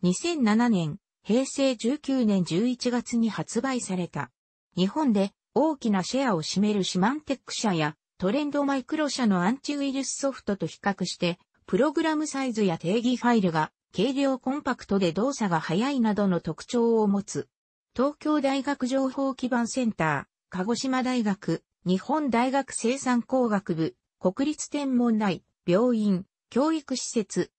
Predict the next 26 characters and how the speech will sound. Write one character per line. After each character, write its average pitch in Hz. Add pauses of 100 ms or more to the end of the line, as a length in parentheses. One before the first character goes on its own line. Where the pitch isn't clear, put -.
(140)
研 262
究 294
機 -
関、 185 (240)
官 294
庁、 165 (220)
地 208
方 294
自 285
治 -
体 285
な 285
ど 247
で 190
幅 170
広 214
く -
導 165
入 269
さ 220
れ 196
て 185
い 160
る。 147 (460)
な 240
お、 170